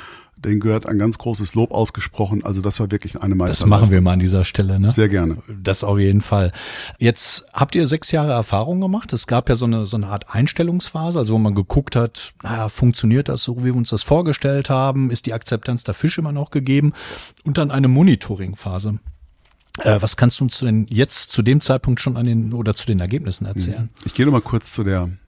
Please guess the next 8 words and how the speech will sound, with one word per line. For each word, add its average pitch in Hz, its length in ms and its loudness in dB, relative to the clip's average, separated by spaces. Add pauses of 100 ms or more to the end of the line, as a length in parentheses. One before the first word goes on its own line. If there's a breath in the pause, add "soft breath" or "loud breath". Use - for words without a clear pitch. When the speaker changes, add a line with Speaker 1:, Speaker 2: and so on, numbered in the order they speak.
Speaker 1:
Einstellungsphase. 131 920 0
Speaker 2:
Ja. 165 180 2
Speaker 1:
Also 107 220 0
die 127 180 -4
war 117 120 2
ganz 120 320 0
wichtig, 147 500 -6 (640 soft breath)
um 151 380 0